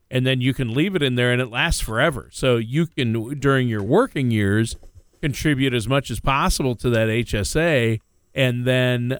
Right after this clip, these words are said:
uh, every year, you don't have to use it each year. It rolls over, and you can use it then in retirement,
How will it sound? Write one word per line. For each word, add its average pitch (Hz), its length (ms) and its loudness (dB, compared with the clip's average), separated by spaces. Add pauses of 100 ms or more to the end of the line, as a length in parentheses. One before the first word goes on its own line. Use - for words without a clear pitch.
uh, 113 440 0
every 135 360 2
year, 131 440 2
you 131 220 -2
don't 151 160 0
have 147 160 0
to 131 100 -6
use 151 300 0
it 139 80 0
each 123 260 -2
year. 143 360 0 (100)
It 113 180 -6
rolls 131 380 0
over, 110 480 0 (320)
and 127 160 0
you 147 140 2
can 131 180 -2
use 131 260 2
it 139 140 -8
then 139 180 0
in 135 140 2
retirement, 131 640 0